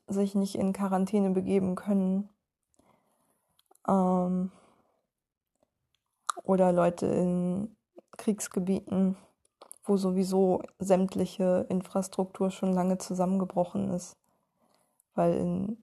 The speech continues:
Syrien ja zum Beispiel gezielt Krankenhäuser bombardiert wurden, um die Infrastruktur halt gezielt zu zerstören. Mm. Ja,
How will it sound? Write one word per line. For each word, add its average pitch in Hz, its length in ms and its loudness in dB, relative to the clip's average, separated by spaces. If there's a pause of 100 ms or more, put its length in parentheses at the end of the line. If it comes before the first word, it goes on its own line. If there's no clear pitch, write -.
Syrien 180 540 -2
ja 180 140 -4
zum 190 220 -4
Beispiel 175 340 -2
gezielt 175 580 -4 (840)
Krankenhäuser 185 680 2
bombardiert 175 720 0
wurden, 175 560 0 (380)
um 170 480 -2 (140)
die 202 100 0
Infrastruktur 202 840 -2
halt 185 200 -2
gezielt 190 400 -6
zu - 160 -18
zerstören. 190 640 -4 (1500)
Mm. 190 500 4 (2250)
Ja, 185 400 4